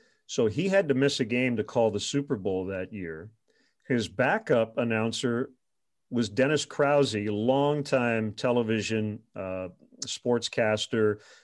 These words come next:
and had, uh, dabbled in radio. Well, Dennis was on site in New Orleans to cover the Super Bowl for, uh, the T V station at W T M J.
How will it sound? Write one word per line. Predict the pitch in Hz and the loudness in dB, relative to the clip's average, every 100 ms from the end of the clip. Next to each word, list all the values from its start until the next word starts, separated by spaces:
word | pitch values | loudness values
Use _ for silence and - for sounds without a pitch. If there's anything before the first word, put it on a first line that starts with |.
| _ | _
and | 104 95 | -6 -4
had, | 101 92 | -4 -2
uh, | 107 | -2
dabbled | 95 110 110 113 107 | 0 2 2 2 2
in | 101 | 2
radio. | 101 127 135 98 85 92 - - | 2 2 2 0 -2 -6 -8 -2
Well, | 107 | 0
Dennis | 90 165 196 143 - - - | 2 2 2 0 -6 -10 -6
was | 117 104 | -2 0
on | 120 113 | 0 0
site | 110 123 110 117 | 2 4 2 2
in | 135 120 | 0 2
New | 113 | 2
Orleans | 107 104 104 107 - | 4 4 2 -2 -6
to | 143 | -6
cover | - 110 104 | -2 0 0
the | |
Super | 98 120 110 117 | -2 -4 -4 -4
Bowl | 98 104 101 | 0 0 0
for, | - 101 101 98 - 104 | -4 -4 -4 -6 -10 -10
uh, | 98 95 _ _ | -10 -12 _ _
the | 104 101 98 | -8 -8 -8
T | 90 151 143 | -6 -2 2
V | 143 | 2
station | - 117 110 - 104 | 2 2 2 -2 -2
at | 98 | 0
W | 101 104 98 | 2 0 -4
T | - 104 | -4 -2
M | 95 90 | -2 -4
J. | 92 90 98 | -8 -8 -10